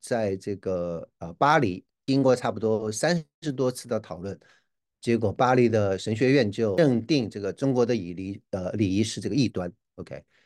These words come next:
所以到了一七零四年的时候，当时的教皇是克莱芒十一世，就决定是说断然禁止中国礼仪。OK，所以第二年他就派了一个教皇特使，呃，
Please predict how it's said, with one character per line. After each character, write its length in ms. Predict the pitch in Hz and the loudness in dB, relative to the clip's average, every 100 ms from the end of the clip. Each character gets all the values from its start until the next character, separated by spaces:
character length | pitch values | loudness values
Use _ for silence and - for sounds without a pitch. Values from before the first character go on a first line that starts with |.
| _ _ _ | _ _ _
所 120 | - 156 | -2 0
以 40 | |
到 180 | 147 156 | 6 6
了 80 | 147 | 6
一 100 | 175 | 2
七 220 | - 190 | 0 2
零 160 | 131 | 2
四 160 | 135 156 | 2 0
年 140 | 135 | 0
的 60 | 110 | 0
时 40 | |
候， 60 | 113 | -2
当 280 | 107 131 143 | -4 -2 0
时 80 | 127 | 0
的 80 | |
教 280 | 127 156 120 | 0 0 0
皇 200 | 107 92 | -2 -8
是 360 | 101 117 104 92 | -10 -8 -6 -6
克 120 | - | -2
莱 140 | 120 | 0
芒 220 | 120 101 107 | 0 -2 -4
十 200 | - 104 | -4 -2
一 140 | 127 | -2
世， 260 | 131 - 87 _ _ | -2 -10 -12 _ _
就 540 | - 127 110 98 87 85 | 4 6 8 4 0 -2
决 200 | 113 117 | 0 2
定 180 | 131 113 | 4 2
是 140 | 117 | -2
说 380 | 104 101 98 98 | -2 0 0 4
断 260 | 196 135 | 4 6
然 240 | 107 101 113 | 4 2 0
禁 340 | 117 165 113 | 2 2 2
止 180 | 104 - | -2 -12
中 220 | - 131 | -2 0
国 160 | 120 113 | 2 2
礼 120 | 107 | 2
仪。 240 | 80 82 - _ | -4 -12 -18 _
OK， 220 | - 73 _ _ _ _ | -16 -16 _ _ _ _
所 200 | - - | 0 0
以 20 | |
第 140 | - 175 | 4 4
二 100 | 151 | 6
年 100 | 117 | 4
他 120 | 131 | 2
就 80 | 123 | 0
派 220 | - 139 | 0 -2
了 60 | 107 | -2
一 40 | |
个 60 | 110 | -2
教 160 | 120 | -4
皇 120 | 104 | -4
特 200 | 104 139 | -4 -4
使， 260 | 101 - - _ | -4 -10 -20 _
呃， 340 | 85 85 - | -18 -18 -18